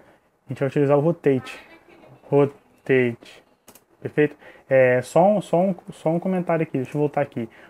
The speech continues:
O Android, ele recomenda que quando você for utilizar ícones, você utilize o deles, tá? Se você tem que procurar pra ver se tem algum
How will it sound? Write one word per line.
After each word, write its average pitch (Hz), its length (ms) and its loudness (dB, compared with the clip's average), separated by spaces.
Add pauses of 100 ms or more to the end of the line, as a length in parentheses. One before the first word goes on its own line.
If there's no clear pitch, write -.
O 160 100 2
Android, 156 520 4
ele 151 340 2
recomenda 160 500 2
que 147 100 -8
quando 170 180 2
você 165 160 -2
for 165 100 0
utilizar 143 380 0
ícones, 151 320 -2
você 135 280 -4
utilize 147 400 -2
o 170 60 0
deles, 143 420 0
tá? 131 240 -2 (520)
Se - 180 -8
você 123 220 -4
tem 131 100 -6
que - 40 -20
procurar 143 440 2
pra 143 160 -2
ver 139 140 2
se - 100 -8
tem 165 100 -2
algum 156 460 2